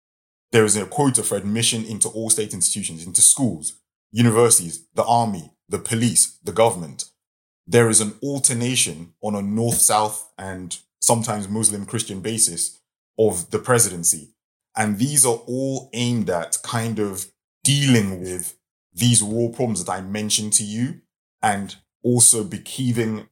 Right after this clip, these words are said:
a national unity legacy to the next generation. Because one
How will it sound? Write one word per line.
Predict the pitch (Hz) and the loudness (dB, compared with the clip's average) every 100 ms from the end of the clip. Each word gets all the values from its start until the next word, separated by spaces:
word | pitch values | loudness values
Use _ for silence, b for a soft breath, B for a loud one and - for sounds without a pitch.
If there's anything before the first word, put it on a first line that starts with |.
| - | -8
a | 104 | -6
national | 107 113 113 113 107 | -2 -2 -2 -2 -4
unity | 101 117 120 113 101 | -2 4 4 2 -2
legacy | 92 90 90 95 90 | -2 -2 -4 -8 -10
to | 95 | -10
the | 95 | -8
next | 104 95 | -6 -4
generation. | 110 98 98 104 - 80 - _ _ _ - | -4 -4 -6 -6 -8 -10 -18 _ _ _ -6
Because | - 110 90 - _ _ _ | -2 2 2 0 _ _ _
one | - 107 107 113 131 | -18 -8 0 4 6